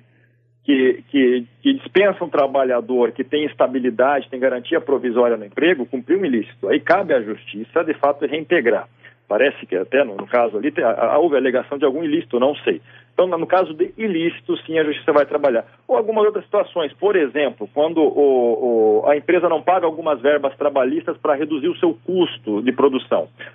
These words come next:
Quando ela faz isso, o que que ela tá fazendo? Ela tá co-, ela tá fazendo uma concorrência desleal com as empresas que ca-, que, que, que agem corretamente, que pagam direitinho. Ou seja, a justiça entra no meio pra reequilibrar esse mercado,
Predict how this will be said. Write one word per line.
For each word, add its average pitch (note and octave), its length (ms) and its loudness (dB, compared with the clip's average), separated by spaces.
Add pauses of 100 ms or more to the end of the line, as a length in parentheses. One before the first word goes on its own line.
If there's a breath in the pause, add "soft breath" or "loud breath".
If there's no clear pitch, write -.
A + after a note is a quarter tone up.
(100)
Quando - 140 2
ela G#3+ 160 2
faz C3+ 280 -2
isso, F#3 220 -6
o - 20 -14
que F#3 60 -2
que G3 80 -2
ela G3 80 2
tá D#3+ 140 -4
fazendo? B2 320 -2
Ela B2 80 0
tá D#3 120 0
co-, G#3 320 -2
ela D#3+ 300 0
tá E3 80 -6
fazendo E3+ 160 -4
uma E3 140 0
concorrência E3+ 560 0
desleal C3+ 420 2
com E3+ 80 -4
as D#3+ 100 -2
empresas D#3 400 -6
que - 140 -20
ca-, D3+ 240 -2
que, D3+ 220 -6
que, D3 260 -4
que D#3 140 0
agem D#3+ 260 0
corretamente, D#3 560 -2
que - 80 -10
pagam D3+ 340 -2
direitinho. D3+ 600 -2 (220 loud breath)
Ou - 140 4
seja, B2+ 300 2
a C#3 120 0
justiça B2+ 520 -6
entra G3+ 380 0
no G3+ 100 -2
meio E3 300 4
pra C3+ 280 0
reequilibrar C#3+ 840 0
esse F3+ 180 -12
mercado, E3+ 580 -2